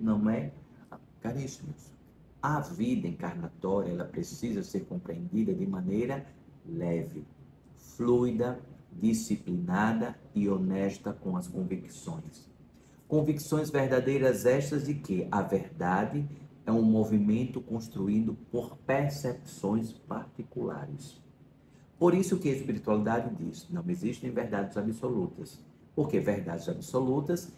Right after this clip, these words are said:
seriam verdades focalizadas em uma única referência. As verdades relativas ou as verdades que já são verdade relativa,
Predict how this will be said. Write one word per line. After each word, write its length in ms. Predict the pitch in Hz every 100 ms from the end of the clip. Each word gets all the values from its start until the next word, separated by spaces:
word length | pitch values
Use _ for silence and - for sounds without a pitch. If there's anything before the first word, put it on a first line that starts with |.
| -
seriam 420 | - 165 127 113
verdades 720 | 117 - 117 113 120 - - - - - - -
focalizadas 1080 | 175 - 110 101 131 - 117 120 156 - -
em 140 | 151
uma 200 | 151 147
única 540 | 143 151 170 170 165 165
referência. 880 | 147 143 143 143 110 98 - 98 - - - - - - - - -
As 240 | 127 127 -
verdades 840 | 135 131 123 143 151 104 90 - -
relativas 1080 | 101 98 98 - 107 110 - - 82 - -
ou 220 | 107 104
as 180 | 104 -
verdades 1300 | - 98 90 - - - 95 104 120 90 - - -
que 80 | 92
já 200 | 98 90
são 400 | - 113 98 - - - - -
verdade 380 | 113 123 127 113
relativa, 540 | 107 107 120 127